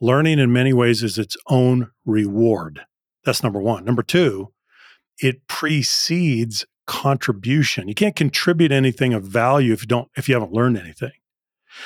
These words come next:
So there was a natural sequence where learning preceded contribution.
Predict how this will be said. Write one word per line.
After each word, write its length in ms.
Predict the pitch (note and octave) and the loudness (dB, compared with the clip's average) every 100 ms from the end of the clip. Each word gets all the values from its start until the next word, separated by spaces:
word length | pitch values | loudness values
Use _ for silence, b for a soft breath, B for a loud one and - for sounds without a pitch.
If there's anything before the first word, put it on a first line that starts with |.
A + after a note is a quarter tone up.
| B | B
So 160 | - C#3 | 0 2
there 100 | D3 | 4
was 120 | C3+ | 4
a 80 | B2+ | 4
natural 500 | B2+ D3+ F3 - C#3+ | 2 0 -2 -2 -2
sequence 640 | - C3 A#2 - A#2 A2+ | 0 -2 -2 -2 -2 -2
where 300 | - A2+ A2 | -2 0 2
learning 400 | G#2+ C3 C#3+ C#3+ | 2 2 2 0
preceded 600 | - A#2 - C3 A#2 G2+ | -2 -4 -2 -2 -2 -2
contribution. 1000 | - A#2 G#2 G2+ F2+ A#2+ C3 - C3+ D3+ | -2 -4 -2 -6 -4 0 0 -2 -8 -12